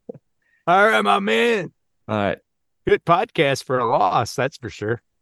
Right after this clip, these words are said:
Speaker 2: It was a good one. Let me, real quick, I, I was gonna look this up earlier, and I forgot. Let me, real quick, look, what's our, so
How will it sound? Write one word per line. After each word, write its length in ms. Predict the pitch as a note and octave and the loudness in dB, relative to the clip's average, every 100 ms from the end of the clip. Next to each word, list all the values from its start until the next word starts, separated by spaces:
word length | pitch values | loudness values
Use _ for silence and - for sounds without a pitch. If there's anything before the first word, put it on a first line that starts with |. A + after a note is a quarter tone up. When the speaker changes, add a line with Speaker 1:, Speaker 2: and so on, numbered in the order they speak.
| _ - | _ 0
Speaker 2:
It 180 | C3+ D3+ | 2 4
was 240 | D#3 C3+ | 4 2
a 80 | C3 | 2
good 180 | B2+ A#2+ | 2 4
one. 280 | A#2+ A#2 - | 2 0 -2
Let 180 | C#3 F3+ | 0 2
me, 200 | F#3+ - | 2 2
real 360 | B2+ D#3+ F3+ F3 | 0 2 4 2
quick, 300 | - C3+ A2+ _ _ _ - | 2 0 0 _ _ _ -2
I, 80 | A#2+ | 2
I 280 | B2 - A#2 | 2 4 2
was 140 | A#2 | 2
gonna 100 | B2 | 2
look 140 | A#2+ - | 0 -2
this 180 | G#2+ | -4
up 140 | G#2+ G#2+ | -2 0
earlier, 600 | G2 F#2+ F#2+ G2 G2 G2 _ - | 0 2 2 0 -2 -8 _ -8
and 140 | G2 | -2
I 80 | G2 | -2
forgot. 380 | F#2+ G2 G2 F2+ | -2 -2 0 0
Let 100 | A2+ | 0
me, 160 | A#2+ A2+ _ - | 0 -2 _ -6
real 200 | B2 A#2+ | -4 -2
quick, 300 | - G#2+ G#2 | -2 -4 -2
look, 200 | C3 - | -4 -4
what's 240 | A#2+ D3+ F3+ | -4 0 2
our, 180 | D#3+ - - - | 2 0 -12 -14
so 400 | - B2+ A#2+ | -2 0 0